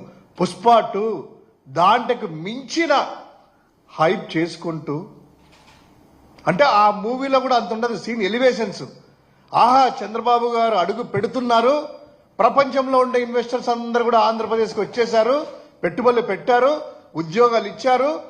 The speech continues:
అయిపోయిందంతా అనేటువంటి రీతిలో వాళ్ళ యొక్క ఎలివేషన్ చూస్తే, ఆహా, ఆ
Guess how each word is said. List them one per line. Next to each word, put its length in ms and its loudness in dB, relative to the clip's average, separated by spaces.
అయిపోయిందంతా 640 0
అనేటువంటి 600 -6
రీతిలో 380 -2
వాళ్ళ 260 4
యొక్క 140 -8
ఎలివేషన్ 580 0
చూస్తే, 320 -4
ఆహా, 240 0
ఆ 60 -8